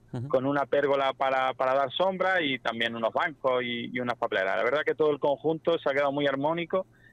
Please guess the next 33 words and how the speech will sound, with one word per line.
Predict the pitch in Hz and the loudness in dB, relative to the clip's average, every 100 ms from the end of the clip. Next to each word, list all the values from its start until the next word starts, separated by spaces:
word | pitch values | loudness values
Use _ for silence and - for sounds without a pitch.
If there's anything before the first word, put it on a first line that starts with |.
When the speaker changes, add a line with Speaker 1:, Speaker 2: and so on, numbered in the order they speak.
| - | -8
Speaker 2:
y, | 131 127 120 123 | -4 -2 -2 -4
vamos, | 113 135 117 | -2 -2 0
para | 135 135 | 0 0
mi | 143 | 2
gusto, | 160 180 196 190 | 0 0 2 2
muy | 165 151 | 0 0
bonito | 151 151 175 - 160 | 0 0 -2 0 0
y, | 147 135 123 - - - - - | 2 0 -2 -6 -20 -20 -20 -4
y, | 139 | 0
eh, | 135 135 139 135 139 147 147 143 | 2 2 2 2 0 0 0 2
los | 143 139 | 2 0
vecinos | 139 - 180 180 | 0 0 0 2
van | 165 160 | 0 0
a, | 147 - | -4 -2
van | 151 | 0
a | 151 | 0
tener | 156 151 151 | 0 0 0
oportunidad | 135 143 135 143 147 143 | 0 -2 -2 -2 0 2
de, | 143 139 | 2 2
de | 143 | 0
disfrutarlo, | 143 - 143 151 165 185 | -2 -6 -2 -2 0 -2
pues, | 120 113 | 0 0
a | 113 | 0
partir | 117 127 127 | -2 -2 -2
de | |
ya, | 208 | -2
a | 196 | -2
partir | 117 - 120 | -4 -4 0
de, | 123 120 - | 0 0 -4
del | - 123 | -4 -4
próximo | - 135 151 185 | 0 -2 0 0
viernes. | 170 113 - - 110 | 0 -4 -20 -10 -8
Speaker 1:
An-, | 120 | -6